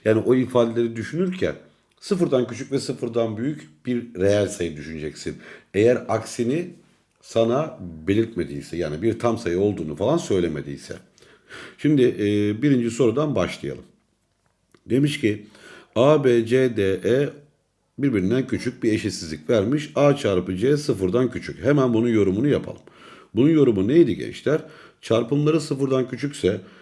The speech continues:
ya A ifadesi pozitif, C ifadesi negatif ya da A ifadesi negatif, C ifadesinin ben pozitif olduğunu biliyorum. İlk hamlem bu. Şimdi, e, bana eşitsizlik vermişti.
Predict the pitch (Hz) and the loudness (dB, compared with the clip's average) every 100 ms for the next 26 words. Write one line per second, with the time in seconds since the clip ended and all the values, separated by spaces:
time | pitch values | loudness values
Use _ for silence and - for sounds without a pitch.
0 | _ _ 98 147 143 117 147 156 120 - | _ _ 2 4 4 4 4 4 2 2
1 | 90 80 78 - 73 - - 107 104 - | 0 0 -6 -6 -10 -10 -2 0 0 -4
2 | 82 71 82 80 87 123 139 98 92 85 | -6 -6 -12 -6 0 2 2 -2 -4 -4
3 | 76 73 - 67 82 113 120 165 170 - | -4 -6 -10 -6 -2 -2 2 0 0 -8
4 | - _ - 135 147 - 117 151 151 113 | -20 _ 0 4 4 2 2 2 2 0
5 | 98 85 78 73 - 73 - 120 120 113 | 0 0 -2 -6 -8 -8 -2 2 2 0
6 | 156 156 - 107 110 135 123 - 90 82 | -2 -4 -8 -6 0 2 2 0 -2 -4
7 | 78 82 87 98 156 143 139 110 98 87 | -8 -6 -4 0 0 2 0 0 -2 -2
8 | 80 95 143 107 73 65 - - - - | -2 -2 -2 -2 -4 -6 -10 -20 -20 -4
9 | 127 101 73 76 101 127 85 - - _ | -2 0 -2 -4 -2 -2 -2 -6 -12 _
10 | - - - - - - 175 95 90 - | -20 -20 -20 -20 -2 2 4 4 0 -6
11 | - - - 92 95 92 90 90 - - | -20 -20 -2 2 4 6 4 2 -4 0
12 | 113 165 139 - 139 139 151 151 107 87 | 2 4 2 0 -2 -2 -6 0 2 2
13 | 87 - - 165 | 0 -2 0 0